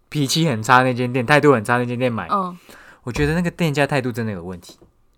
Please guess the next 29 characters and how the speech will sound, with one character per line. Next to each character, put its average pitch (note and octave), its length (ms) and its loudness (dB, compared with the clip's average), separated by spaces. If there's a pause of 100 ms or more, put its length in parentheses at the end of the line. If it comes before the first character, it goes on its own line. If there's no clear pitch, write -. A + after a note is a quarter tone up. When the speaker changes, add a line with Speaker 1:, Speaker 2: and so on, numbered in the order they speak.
(400)
Speaker 1:
前 E3 160 -2
面 G#3+ 140 4
有 F#3 60 2
一 - 20 -2
个 C#3+ 100 -4
阿 A#2+ 160 -4
伯 A#2+ 200 -4
好 G#2+ 80 -4
像 D3+ 180 -6
在 D3+ 80 -6
挑 C3+ 300 -4
号 C#3+ 180 0
码， F2 220 -10
然 G2 100 -6
后， B2+ 220 -4
嗯， C#3+ 120 -12
就 C#3+ 60 -10
挑 C3 220 -6
得 B2 40 -4
比 F#2+ 80 -14
较 G#2 140 -8
慢， G2 240 -8 (360)
然 G#2+ 120 -4
后 B2+ 60 -4 (100)
钱 G#2 320 -8
先 A#2+ 180 -6
给 G#2+ 200 -8
他 F2+ 240 -10
了， E2 120 -14